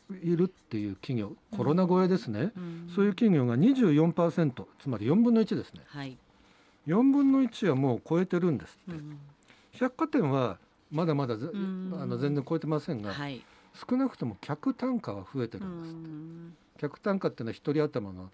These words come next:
Speaker 1: 物の買う値段ですね。
Speaker 2: はい。
Speaker 1: ほら、今百貨店って時計だとか、
Speaker 2: うん。
Speaker 1: 宝石だとか。
Speaker 2: あ、まあ、高いものが売れてるってコロナ、
Speaker 1: 高いものが売れてるから。
Speaker 2: コロナ中、まあ、ずっと言われてましたもんね。
Speaker 1: そう。
Speaker 2: はい。
Speaker 1: だから一人頭の
Speaker 2: うん。
Speaker 1: 単価は上がってるわけですよ。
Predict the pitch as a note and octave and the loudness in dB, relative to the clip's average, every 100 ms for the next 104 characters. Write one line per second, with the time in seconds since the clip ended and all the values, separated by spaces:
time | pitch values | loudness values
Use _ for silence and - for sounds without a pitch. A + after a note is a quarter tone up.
0 | _ B2 C3+ D#3 C3+ - A#2+ A2 A2+ C3 | _ -8 -4 -4 -4 -6 -6 -6 -4 -4
1 | C#3 C3+ C#3 A2+ B2 - _ - - - | -4 -6 -6 -8 -8 -14 _ -20 -20 -8
2 | D#3 A#2+ E3+ C3+ G2+ B2 - - G#2+ - | -2 0 0 -2 -4 -8 -8 -6 -8 -10
3 | - - G#2+ E3+ F3+ F#3 - - G2 F2 | -18 -16 -8 -4 -4 -4 -6 -12 -12 -12
4 | - G3 F3+ C#3+ F3 D3 D3+ E3 G3 - | -8 -8 -4 -2 -2 0 0 -2 -8 -12
5 | - A#3+ A#3+ A#3+ G#4 G4 B3 F3+ E3 F3 | -14 -12 -10 -8 -8 -4 -4 -4 -8 -8
6 | F#3+ F#3+ - B3+ G3+ D4 D#4+ G3 C#3 B2+ | -6 -6 -2 0 4 4 6 6 4 2
7 | A#2 A#2+ C#4+ D#4+ - - - - C#4 B3 | 2 2 2 2 2 0 0 -2 -2 -4
8 | C#4 D4+ D4+ D4+ D4+ D#4 D4 C#4 F3+ C#3 | -6 -2 0 0 0 -2 -4 -4 -6 -6
9 | D3 G#3 G3 B2+ G#2+ E3 D3+ C3+ D#3+ F3 | -4 -2 2 2 2 -2 -8 -12 -10 -4
10 | D3+ B2+ - G3+ G#3+ G#3+ F#3+ D#3 D#3 F#3+ | -2 -2 -4 0 2 2 0 2 2 2
11 | F3 A#2+ G3+ F#3+ F3 E3 D#3 - - D3 | 2 0 -4 -8 -10 -12 -14 -10 -4 -2
12 | C3+ C3+ A#2 G#2+ A2+ - A2+ G#2 F#2 D#2 | -2 -2 -2 -2 -4 -4 -4 -4 -6 -14
13 | D2+ - | -20 -20